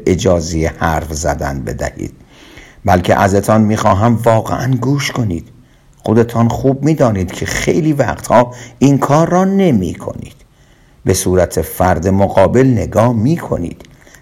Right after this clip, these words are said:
در تایید حرفهایش سر تکان می‌دهید. نشانه‌های گوش دادن را بروز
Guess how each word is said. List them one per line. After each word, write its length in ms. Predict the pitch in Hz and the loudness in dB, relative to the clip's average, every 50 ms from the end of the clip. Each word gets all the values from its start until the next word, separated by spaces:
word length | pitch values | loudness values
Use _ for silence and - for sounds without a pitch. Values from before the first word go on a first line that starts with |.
| - | -6
در 140 | - 98 92 | -2 -2 -2
تایید 420 | - - - 82 - 95 101 92 104 | -2 -2 -4 -4 -2 0 0 2 0
حرفهایش 760 | 104 87 92 95 92 87 - - - 92 95 87 90 92 - | 0 0 -2 -4 -4 -6 -4 0 0 0 2 2 0 -2 -4
سر 280 | - - - 104 107 | -4 0 0 0 0
تکان 600 | 104 - - - 80 - - - 98 98 104 101 98 - - - - - | 0 -4 -4 -4 -4 -4 -2 0 0 2 0 0 -2 -6 -16 -20 -8 -2
می‌دهید. 800 | - 170 180 185 190 185 185 - - - 80 - - - - - - - - - - - - - - - - - - | 2 4 4 4 4 4 2 2 0 -2 -2 -2 -6 -8 -8 -8 -12 -20 -20 -20 -20 -20 -20 -20 -20 -20 -18 -10 -6
نشانه‌های 720 | 95 82 - - 95 95 98 90 85 87 95 101 101 95 90 | -4 -4 0 2 2 2 2 2 0 2 2 2 2 2 0
گوش 300 | 85 98 98 92 92 - | -2 -2 -2 -2 0 2
دادن 440 | 98 92 87 - 95 95 98 92 | 2 2 2 2 0 0 0 2
را 180 | 90 98 90 90 | 2 2 2 2
بروز 540 | 82 85 90 92 92 107 113 117 117 117 | 0 -2 -2 0 2 4 4 2 0 -2